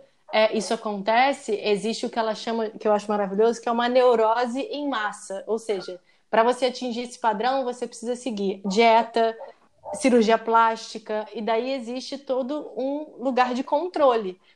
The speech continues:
em que você não é mais dona da sua alimentação. Você precisa fazer dieta low carb, você precisa fazer botox, você precisa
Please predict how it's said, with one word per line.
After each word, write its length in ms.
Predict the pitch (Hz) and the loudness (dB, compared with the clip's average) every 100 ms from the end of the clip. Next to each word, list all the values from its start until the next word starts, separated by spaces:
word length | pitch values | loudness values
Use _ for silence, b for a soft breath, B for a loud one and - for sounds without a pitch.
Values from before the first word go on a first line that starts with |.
| - | -8
em 80 | 214 | -6
que 160 | 226 | -4
você 480 | 214 233 233 - 233 | -2 -2 -4 -4 -2
não 240 | 262 269 269 | 0 0 0
é 160 | 247 | -2
mais 220 | 254 254 | -2 -2
dona 200 | 214 233 | -2 -2
da 120 | 240 254 | 0 -2
sua 160 | 269 | -2
alimentação. 720 | 262 269 269 302 311 262 214 | -2 -2 -4 -6 -6 -6 -6
Você 220 | 196 196 | -8 -10
precisa 200 | 196 - 208 | -10 -10 -10
fazer 220 | 196 202 | -4 -2
dieta 260 | 208 196 | -2 -4
low 160 | 202 208 | -2 -2
carb, 360 | - 226 269 262 | 2 2 2 -2
você 180 | 240 220 | -6 -8
precisa 220 | - 214 | -4 -4
fazer 200 | 214 202 | -2 0
botox, 520 | 202 196 220 254 262 | -2 2 6 6 2
você 80 | 254 | -10
precisa 320 | - 247 233 | -8 -4 -4